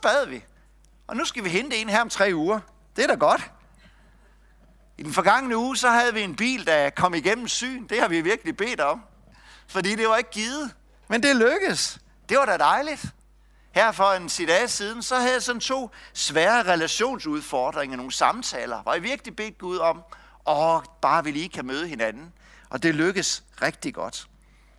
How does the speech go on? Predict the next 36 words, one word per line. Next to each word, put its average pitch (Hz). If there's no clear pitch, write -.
Jesus 175
sagde 165
på 170
et 170
tidspunkt, 175
"Ikke 190
et 156
hovedhår 185
falder 151
til 147
jorden, 170
uden 190
at 175
Gud 190
er 147
op-, -
ved 156
om 196
det." 98
Får 214
jeg 202
så 185
altid 202
et 156
ja? 139
Nej. 123
Er 151
det 151
godt? 151
Det 170
tænker 160
jeg 123
egentlig, 127
det 127
er 123
godt, -